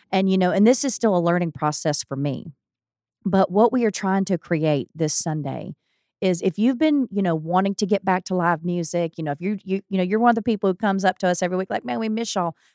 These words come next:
We're here. And we are giving everything we have for an hour just to, for us personally, to have an opportunity to sing and worship and then to bring you into that. But I want to remind people, 'cause, you know, a lot of things at Simple Church, it's, it's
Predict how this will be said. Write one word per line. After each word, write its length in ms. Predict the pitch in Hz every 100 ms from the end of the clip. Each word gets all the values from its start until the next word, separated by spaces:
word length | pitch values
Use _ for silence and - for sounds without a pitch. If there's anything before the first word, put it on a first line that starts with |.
| _
We're 200 | 196 262
here. 460 | 233 190 143 - _ _ _ _ _ -
And 140 | 180 190
we 200 | 226 233
are 80 |
giving 480 | 220 190 214 190 185
everything 460 | 190 214 220 208 196
we 120 | 185
have 400 | 160 180 185 180
for 80 | 175
an 80 | 165
hour 320 | 165 170 160
just 260 | 151 170 -
to, 260 | 170 151 -
for 120 | - -
us 340 | 180 208 214 -
personally, 680 | - 175 - 185 185 180 - _ _ _ -
to 100 | 180
have 220 | 175 175
an 100 | 175
opportunity 640 | 165 - 156 165 151 147 147
to 120 | 151
sing 280 | - 151 147
and 100 | 143
worship 420 | 135 139 147 139 -
and 160 | 160
then 140 | 151 147
to 120 | -
bring 160 | 160 143
you 120 | 143
into 220 | 143 139
that. 340 | 127 - - _ _ _ _
But 100 | 202
I 80 | 202
want 260 | 202 254 277
to 80 |
remind 460 | 233 185 180 190 185
people, 320 | 170 - 151
'cause, 180 | - 180
you 60 | 190
know, 100 | 185
a 20 |
lot 180 | 185 226
of 80 | 247
things 220 | 247 220
at 80 | -
Simple 240 | - 170
Church, 360 | 165 - 156 -
it's, 180 | 151 -
it's 300 | - -